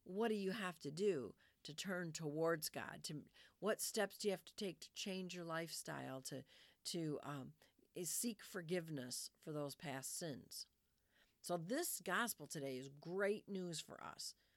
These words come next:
God is not giving up on us. He is rejoicing over every single one of us that today turns toward him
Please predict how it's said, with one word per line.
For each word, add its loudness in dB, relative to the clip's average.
God 2
is 4
not 4
giving 0
up 0
on 2
us. -4
He 2
is 2
rejoicing 4
over -2
every 2
single 0
one 4
of 2
us -4
that 2
today 4
turns 0
toward 2
him -2